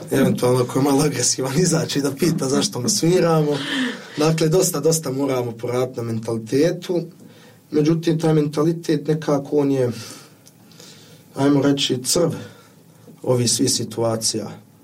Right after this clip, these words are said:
Dakle, uzet ćemo, jel, gajbu jabuka, koja je jedna crvava jabuka, sve će, sve će jabuke postati crvave. Neće odmah, ali će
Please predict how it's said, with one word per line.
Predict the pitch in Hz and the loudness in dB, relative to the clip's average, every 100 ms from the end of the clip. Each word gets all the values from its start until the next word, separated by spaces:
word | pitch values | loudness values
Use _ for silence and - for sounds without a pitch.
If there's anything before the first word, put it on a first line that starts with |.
| - | -4
Dakle, | 123 127 127 139 | 0 2 2 2
uzet | 127 120 | 4 2
ćemo, | - 127 | 0 2
jel, | 127 | 2
gajbu | 113 131 123 113 | 2 2 2 2
jabuka, | 123 123 107 113 | 2 2 -4 -8
koja | - 123 | -2 0
je | |
jedna | 117 | 0
crvava | 107 120 117 113 | -4 -2 -2 -2
jabuka, | 117 110 - | -2 -4 -6
sve | - - | -8 -8
će, | - | -6
sve | - - - | -2 0 0
će | 120 | -2
jabuke | 113 - | -2 -6
postati | - 113 - 104 | -2 -2 -2 -4
crvave. | 117 107 104 104 | 0 0 0 -2
Neće | 110 120 - 131 | -2 -2 0 2
odmah, | 127 135 | 2 2
ali | 127 | 2
će | 123 123 | 0 -2